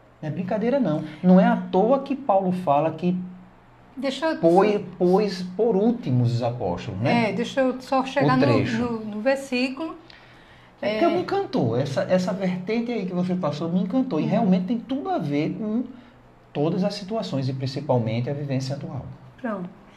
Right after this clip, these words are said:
Speaker 2: E aí no versículo nove, que é o versículo que, que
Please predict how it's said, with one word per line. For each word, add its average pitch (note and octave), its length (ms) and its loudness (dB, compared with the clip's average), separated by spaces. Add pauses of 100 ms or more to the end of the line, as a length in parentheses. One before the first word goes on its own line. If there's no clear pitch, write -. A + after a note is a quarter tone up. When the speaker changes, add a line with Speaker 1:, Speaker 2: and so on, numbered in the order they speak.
(340)
Speaker 2:
E B3+ 60 2
aí C#4 220 4
no F#4+ 100 -6
versículo D#4 540 -2
nove, G#3 360 -2
que - 80 -4
é A3 40 2
o G3+ 100 0
versículo G3 480 -8
que, G3 140 -10 (220)
que F#3+ 360 -6